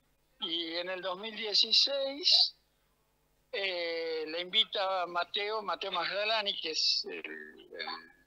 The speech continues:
digamos, el actual compañero, compañero de barco, ¿no?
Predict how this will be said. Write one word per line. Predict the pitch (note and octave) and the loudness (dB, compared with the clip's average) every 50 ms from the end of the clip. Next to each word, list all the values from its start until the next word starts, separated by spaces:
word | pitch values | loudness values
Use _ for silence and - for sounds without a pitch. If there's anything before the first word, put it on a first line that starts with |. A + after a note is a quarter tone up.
| _ _ _ _ _ _ _ _ - | _ _ _ _ _ _ _ _ -6
digamos, | - E3+ E3+ D#3+ D#3 | -2 0 0 0 0
el | D3+ | 0
actual | D3+ D3+ - - G3 G3 | -2 -2 0 0 2 2
compañero, | F3+ F#3 E3 D#3 F3 F3 F#3 G3+ G#3 G#3 G#3+ G#3+ A3+ C4 D4 D4+ - - _ _ _ _ - - - _ _ _ _ _ _ _ _ _ | 2 0 -2 0 0 0 2 4 4 4 4 4 2 -2 -4 -6 -10 -18 _ _ _ _ -20 -20 -20 _ _ _ _ _ _ _ _ _
compañero | - - - D#3+ D#3+ F#3+ A3 G#3+ G#3 | -12 -8 -6 -4 -2 -2 -2 0 0
de | G3+ | 2
barco, | G3+ G3+ E3 C#3+ - - D3+ | 2 2 2 2 0 -2 -2
¿no? | F#3 A3+ C#4 | 0 -2 -2